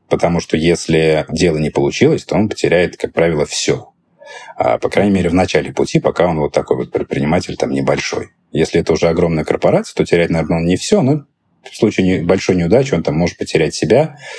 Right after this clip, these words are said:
а, если, опять же, не встанет, не отряхнется, не пойдет дальше. Суть предпринимательства — это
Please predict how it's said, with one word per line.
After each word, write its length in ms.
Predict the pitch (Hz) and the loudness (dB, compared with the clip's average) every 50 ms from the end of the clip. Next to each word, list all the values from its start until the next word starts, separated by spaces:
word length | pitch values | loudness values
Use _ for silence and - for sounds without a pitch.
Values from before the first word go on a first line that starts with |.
| - - - - - - - - _ _ | -16 -18 -20 -20 -20 -20 -20 -20 _ _
а, 180 | - 76 73 76 | 0 2 2 2
если, 300 | 80 82 110 - - 92 | 2 2 0 2 2 2
опять 200 | 78 - - 82 71 | 2 4 2 0 2
же, 80 | 73 | 0
не 80 | 78 78 | -2 -2
встанет, 340 | - - 113 113 104 95 - | 0 2 2 2 2 0 0
не 60 | 80 | 0
отряхнется, 560 | 71 - - 71 - - 87 92 - - - | 0 0 -2 -2 0 0 0 0 0 0 -2
не 120 | 69 69 67 | -2 -2 0
пойдет 320 | 69 69 69 69 69 67 | 0 0 0 0 -2 -2
дальше. 360 | - - - - - - - - _ _ _ _ _ _ - - - - - - - - - - - - - 69 | -2 -4 -6 -6 -10 -12 -14 -16 _ _ _ _ _ _ -20 -20 -20 -18 -18 -16 -16 -16 -16 -16 -12 -2 -2 -2
Суть 300 | - - - 131 110 - | 2 4 2 2 2 2
предпринимательства — 720 | - - - - 85 87 90 98 143 175 143 113 - - 85 | -2 -2 0 0 0 2 4 4 4 4 2 0 0 0 0
это 480 | 80 76 - 78 71 71 67 67 65 64 | 0 0 0 0 2 2 2 0 0 -2